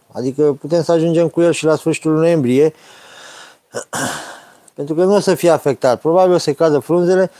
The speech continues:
dar, uh, oricum el pierde frunzele. Mai bine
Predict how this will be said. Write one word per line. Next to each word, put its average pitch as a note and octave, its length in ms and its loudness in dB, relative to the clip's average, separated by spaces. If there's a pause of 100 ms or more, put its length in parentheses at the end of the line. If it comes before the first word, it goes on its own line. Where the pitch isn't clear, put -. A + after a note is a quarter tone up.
(400)
dar, D#3 240 2
uh, E3 360 2
oricum E3 400 0
el C3+ 180 0
pierde A2+ 260 -2
frunzele. F2+ 480 -8 (840)
Mai A2+ 180 -8
bine A#2 600 -2